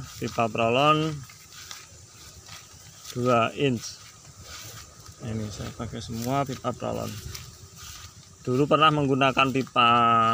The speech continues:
plastik, tapi satu musim saja sudah rusak. Kadang ya dimakan tikus,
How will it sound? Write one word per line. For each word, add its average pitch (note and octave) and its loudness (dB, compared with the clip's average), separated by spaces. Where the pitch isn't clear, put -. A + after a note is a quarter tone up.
plastik, B2 -2
tapi D3+ 2
satu C3 2
musim C#3 2
saja C3+ 4
sudah C3+ 0
rusak. B2 2
Kadang C3 0
ya B2+ 2
dimakan A#2+ 0
tikus, - -4